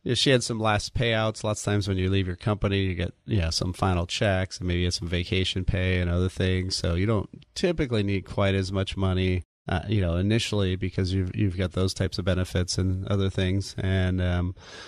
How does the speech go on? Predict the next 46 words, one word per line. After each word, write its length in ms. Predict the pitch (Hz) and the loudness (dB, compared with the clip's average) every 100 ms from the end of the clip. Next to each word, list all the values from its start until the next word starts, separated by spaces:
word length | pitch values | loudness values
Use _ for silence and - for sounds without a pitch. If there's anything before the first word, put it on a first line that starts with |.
| - - | -20 -12
so 320 | - 147 135 | -2 0 0
she, 160 | - | -2
you 160 | - 139 | -2 2
know, 100 | 104 | 2
she'd 240 | 95 117 | 0 0
already 240 | 113 117 107 | 2 2 0
turned 320 | - 120 113 | -2 0 2
on 100 | 107 | 2
her 160 | 104 104 | 0 -2
Social 220 | - 98 | -2 -2
Security 400 | - - 151 139 | -2 0 0 0
check, 360 | 123 123 120 - | 0 0 0 -2
so 160 | - | -2
that's 260 | 92 101 - | 0 0 -4
kicking 380 | - 110 107 104 | -4 -2 0 0
in. 360 | 104 104 104 - - - - - | 2 2 -2 -6 -16 -20 -20 -10
And 460 | 113 110 110 113 117 | -4 0 0 0 -4
we 240 | 120 123 131 | -2 0 0
just 220 | 123 - | -2 -2
now 220 | 107 117 | 0 0
turned 340 | 127 - 123 117 | 0 -2 0 0
on 220 | 120 120 | 0 0
her 340 | 110 110 110 | 0 0 0
income 420 | - 117 127 123 | 0 0 2 0
for 240 | 120 - 107 | 0 0 0
life. 380 | 113 - - - | 0 -2 -4 -6
She 260 | - 110 | -2 0
had 220 | 107 104 | 0 0
some, 380 | - 104 98 98 - - | 0 0 0 -2 -6 -14
some 240 | - 104 | -4 -2
great 260 | 101 113 117 | 2 0 0
products 460 | - 120 127 117 98 | -2 0 0 -2 -2
that 140 | 87 | 0
we'd 180 | 98 92 | 0 0
bought 180 | 101 98 | 0 2
a 60 | |
long 260 | 95 98 101 | 2 0 -2
time 280 | - 120 127 | -2 0 0
ago 280 | 92 87 92 | 0 0 -2
'cause 140 | - | -2
we 140 | 92 | -2
planned 560 | 90 - 104 104 107 101 | -2 -6 -2 0 0 -2
far 260 | - - 101 | -2 0 0
enough 220 | 98 98 | 0 2
out 220 | 110 127 | 2 2
ahead 400 | 107 123 135 117 | 2 2 0 -2